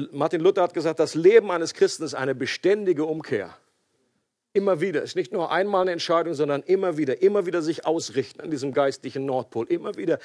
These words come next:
beiseite treten, weil unsere natürliche Tendenz ist, dass wir da irgendwie zurückgehen, dass wir selber wieder auf den Thron wollen. Dass unsere alte Natur ist nicht einfach verschwunden in dem Moment, wo wir Christ werden. Es herrscht immer noch ein Kampf, äh, zwischen alter Natur in uns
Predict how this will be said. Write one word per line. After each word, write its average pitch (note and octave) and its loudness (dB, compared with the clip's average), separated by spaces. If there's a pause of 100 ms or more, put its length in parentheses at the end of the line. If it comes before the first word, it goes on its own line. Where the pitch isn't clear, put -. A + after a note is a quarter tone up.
(260)
beiseite D3+ 2
treten, C3+ -2
weil D3+ 0
unsere D#3 0
natürliche G3+ 2
Tendenz F3 -2
ist, F3+ -2
dass E3 -2
wir E3+ 4
da E3 4
irgendwie F#3+ -2
zurückgehen, D#3 0 (200)
dass - -4
wir E3+ 4
selber F#3+ 6
wieder F#3 4
auf - -2
den D#3+ 0
Thron D#3+ 2
wollen. G#2 0 (640)
Dass - 4
unsere G3+ 2
alte A#3+ 6
Natur G#3+ 4
ist A3 2
nicht A3 -2
einfach G#3+ -2
verschwunden G3+ 0
in E3+ -2
dem E3 2
Moment, D#3+ 0
wo E3 2
wir E3+ 4
Christ - -8
werden. G#2 -2 (600)
Es C#3 -2
herrscht G#3 2
immer C#4+ 4
noch B3 4
ein G#3+ 2
Kampf, A#3+ 0 (200)
äh, F#3 6
zwischen - -4
alter A#3+ 8
Natur A3+ 4
in A3 6
uns A3+ 2